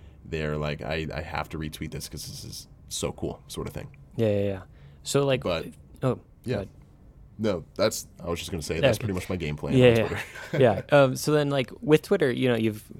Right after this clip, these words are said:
Speaker 2: you've really grown in the past year or so or whatever. But, um, what, what have been some of, like, the kinda craziest moments on Twitter, like, as far as maybe a ton of reach on a certain tweet or, like, some crazy
Speaker 1: Yeah.
Speaker 2: follows or things like
Speaker 1: Yeah,
Speaker 2: that?
Speaker 1: my,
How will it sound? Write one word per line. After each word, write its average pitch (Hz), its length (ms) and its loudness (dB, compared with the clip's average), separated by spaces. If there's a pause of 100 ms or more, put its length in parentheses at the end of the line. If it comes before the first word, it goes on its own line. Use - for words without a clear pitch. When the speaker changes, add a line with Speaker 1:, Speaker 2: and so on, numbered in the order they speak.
(160)
Speaker 2:
you've 117 180 0
really 113 220 6
grown 104 420 2
in 101 120 -2
the 98 60 -2
past - 440 -6 (180)
year 117 380 6
or 104 60 -2
so 110 200 -2
or 101 80 0
whatever. 101 340 -2 (380)
But, 113 180 4
um, 107 160 2
what, 127 320 4
what 143 120 8
have 160 60 4
been 151 100 6
some 131 160 4
of, 127 80 6
like, 110 160 4
the - 80 -4
kinda 104 240 0
craziest 110 580 2
moments 107 260 0
on 104 80 -2
Twitter, 104 360 -2
like, 95 280 -8 (360)
as 113 100 -6
far 107 220 4
as 98 160 0
maybe 101 340 -4 (420)
a - 60 -20
ton 117 180 2
of 98 280 -2 (240)
reach 151 400 4
on 117 80 2
a - 20 2
certain 113 280 -2
tweet 175 460 2
or, 104 160 -4
like, 98 200 -6
some 104 100 -8
crazy 104 320 4
Speaker 1:
Yeah. 90 60 0
Speaker 2:
follows 120 720 6
or 92 220 -8 (580)
things 113 160 0
like 101 120 2
Speaker 1:
Yeah, 104 200 6
Speaker 2:
that? 107 60 -2
Speaker 1:
my, 92 200 -2